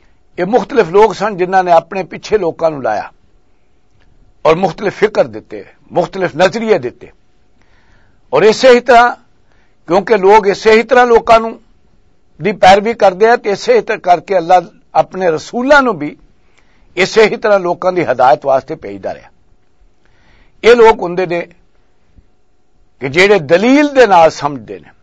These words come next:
ਉਹਨਾਂ ਨੂੰ ਗੱਲ ਜਿਹੜੀ ਆ ਉਹ ਦਲੀਲ ਨਾਲ ਸਮਝਾਉਣੀ ਪੈਂਦੀ ਹੈ, ਔਰ ਜਦੋਂ ਉਹਨਾਂ ਦੇ ਗੱਲ ਸਮਝ ਆ ਜਾਏ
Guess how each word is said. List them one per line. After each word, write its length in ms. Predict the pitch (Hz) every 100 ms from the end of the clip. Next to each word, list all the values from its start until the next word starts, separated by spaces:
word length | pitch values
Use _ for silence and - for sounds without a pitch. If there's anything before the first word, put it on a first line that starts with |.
| _ _ _ _ _ _ -
ਉਹਨਾਂ 220 | 175 190
ਨੂੰ 140 | 175
ਗੱਲ 160 | 165 170
ਜਿਹੜੀ 280 | 175 185 196
ਆ 60 |
ਉਹ 60 | 202
ਦਲੀਲ 400 | 139 160 226 240
ਨਾਲ 140 | 240
ਸਮਝਾਉਣੀ 460 | 185 156 135 117 135
ਪੈਂਦੀ 400 | 131 104 95 113
ਹੈ, 80 | - _ _ _ _ _ _ _ _ _
ਔਰ 120 | 127
ਜਦੋਂ 280 | 123 165 175
ਉਹਨਾਂ 220 | 185 185
ਦੇ 100 | 165
ਗੱਲ 220 | 143 151 143
ਸਮਝ 360 | - 156 139
ਆ 120 | 127
ਜਾਏ 260 | 143 170